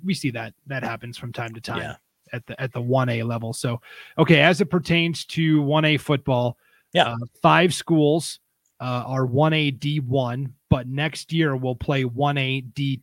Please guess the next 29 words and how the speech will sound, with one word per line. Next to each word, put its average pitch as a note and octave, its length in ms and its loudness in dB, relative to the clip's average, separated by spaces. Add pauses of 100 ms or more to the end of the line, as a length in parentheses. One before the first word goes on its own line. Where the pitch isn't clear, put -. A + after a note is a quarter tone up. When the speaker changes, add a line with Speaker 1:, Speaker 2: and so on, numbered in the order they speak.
Speaker 1:
two D3 260 2
football. A#2 480 -6
So - 120 -16
they B2 120 -10
will A#2+ 140 -6
move B2 340 -6
down C3+ 220 -4
a B2 40 -6
level. B2 180 -4
And D#3+ 80 0
most B3 220 0
of E3+ 80 -4
them D3+ 160 -2
are C3 120 0
up A#2 140 -8
north, A2 300 -14 (320)
but C#3 140 -6
you C#3+ 100 2
have B2+ 260 0 (440)
Castleford F#3+ 880 2 (100)
and D#3 320 0
Shoshone C#3 680 -2 (340)
from B2 680 -4 (220)
District D3+ 400 -4
four. B2+ 460 -6 (320)
So, C#3 200 -4 (220)
so E3 160 -4
Castleford, F3+ 760 0
eh, C3 180 -16